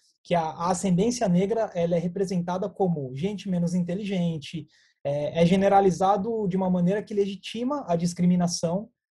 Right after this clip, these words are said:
Por exemplo, um exemplo prático disso, você olha pra um asiático e ele é apto pra exatas, né? Ele tá pronto pra, pra ser líder, pra trabalhar com matemática, com lógica.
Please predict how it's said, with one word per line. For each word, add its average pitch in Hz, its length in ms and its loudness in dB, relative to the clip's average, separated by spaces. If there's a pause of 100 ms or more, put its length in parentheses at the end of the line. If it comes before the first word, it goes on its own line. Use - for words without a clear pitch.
(140)
Por 180 140 2
exemplo, 170 680 -2
um 143 120 -8
exemplo 143 340 -6
prático 156 380 2
disso, 175 360 -2
você 160 220 0
olha 170 180 6
pra 175 100 -2
um 180 100 2
asiático 196 800 -2
e 175 120 2
ele 190 120 4
é 196 60 8
apto 185 400 2
pra 262 180 0
exatas, 190 680 -2
né? 139 300 -8
Ele 151 240 0
tá 185 180 2
pronto 196 460 2
pra, 220 340 0
pra 180 160 -4
ser 202 160 -4
líder, 175 500 -2
pra 147 220 -4
trabalhar 151 400 -4
com 156 100 -12
matemática, 147 760 -6
com 147 300 -6
lógica. 151 720 4